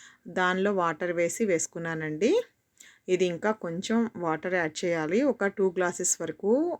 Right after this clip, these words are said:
వాటర్ యాడ్ చేసుకోవాలండి. మనం తీసుకున్న రొయ్యలు కొంచెం పెద్ద సైజు తీసుకున్నాం కాబట్టి మనం ఫస్ట్ టైమ్ ఉడకపెట్టినా కూడా దానిలో ఇంకా పచ్చిదనం అనేది ఉంటుందండి.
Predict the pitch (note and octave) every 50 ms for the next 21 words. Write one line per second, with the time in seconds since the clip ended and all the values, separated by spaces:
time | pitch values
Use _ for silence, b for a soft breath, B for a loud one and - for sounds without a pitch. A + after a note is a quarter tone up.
0 | _ - F3 E3+ E3+ E3+ - F#3 F#3 E3+ D#3+ E3 - - F3 - - - F#3 F3
1 | E3 D#3+ D#3 D#3 D#3 D3+ D3+ F3 A3 D4 G#4+ A4 - b b b b b b b
2 | - F#3 F#3 F#3 F#3+ G3 - F3+ F3 - - - G#3 G#3+ A3 A3 F#3 D#3+ E3 D#3+
3 | E3 F3 F#3+ F#3 F3 F3 G#3+ D#4 A4+ A#4+ - _ _ _ b b b b b b
4 | b - F#3+ F3+ F3+ F#3 G3 G#3+ C4+ C#4 - F3 D#3+ D3 F#3 F3+ - A3 G#3+ A3
5 | - - - F3 F3 - - - E3+ E3+ E3 E3 E3 D#3 - E3 D#3+ D#3 D3+ D#3+
6 | D#3 - - A3+ C4+ E4 D#4+ C4 G#3 G3+ G3+ G#3+ A3 A3 - E3+ - - - -
7 | G3+ - A3 G#3+ A3 A3+ - - E3 D#3+ D#3+ - F#3+ - - F3 C#3+ - E3 E3
8 | F3 F#3 F3+ - F#3+ E3 D#3+ D#3 F3 A3+ E4 A4 B4+ - B B B B B B
9 | B B B B D#3+ E3+ F3 E3+ E3+ E3+ F3+ F#3+ A#3 C#4+ C#4 G3+ E3+ D#3 - G#3+
10 | G#3+ - F3+ - - - F3+ G3 F#3 F#3 F#3 F#3 F3 E3+ F3 E3 E3+ D#3+ D#3 D3+
11 | - E3+ D#3+ D#3+ D#3+ D#3 D#3 D#3+ G3